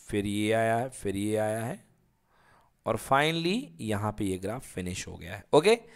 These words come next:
अब आप कहेंगे सर इस पॉइंट में, मैं बोलूँगा कि बताइए आपके पास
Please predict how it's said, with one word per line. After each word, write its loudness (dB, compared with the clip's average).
अब 12
आप 12
कहेंगे 4
सर 8
इस 4
पॉइंट 6
में, 0
मैं 6
बोलूँगा 6
कि 0
बताइए 6
आपके 0
पास 6